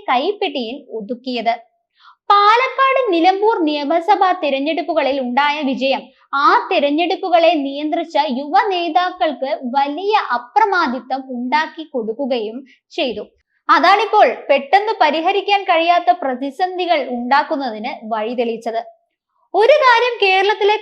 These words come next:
കോൺഗ്രസ് നേതൃത്വം മറന്നുപോയിട്ടുണ്ട്. ഏത് രാഷ്ട്രീയ പാർട്ടിയിലും മുതിർന്ന അനുഭവ സമ്പത്തുള്ള നേതാക്കൾ പാർട്ടിയെ നയിക്കുകയും യുവതലമുറ മുതിർന്നവരുടെ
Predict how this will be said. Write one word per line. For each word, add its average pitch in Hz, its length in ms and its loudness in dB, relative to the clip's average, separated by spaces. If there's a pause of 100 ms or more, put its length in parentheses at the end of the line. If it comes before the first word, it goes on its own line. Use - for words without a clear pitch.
കോൺഗ്രസ് 330 560 -2
നേതൃത്വം 320 400 -2 (140)
മറന്നുപോയിട്ടുണ്ട്. 247 800 -2 (540)
ഏത് 415 340 2 (120)
രാഷ്ട്രീയ 381 540 0 (120)
പാർട്ടിയിലും 339 560 0 (240)
മുതിർന്ന 381 420 -2 (160)
അനുഭവ 320 340 -2 (160)
സമ്പത്തുള്ള 370 520 -4 (120)
നേതാക്കൾ 269 560 -2 (200)
പാർട്ടിയെ 320 580 0
നയിക്കുകയും 233 580 -4 (380)
യുവതലമുറ 403 680 2 (200)
മുതിർന്നവരുടെ 381 720 0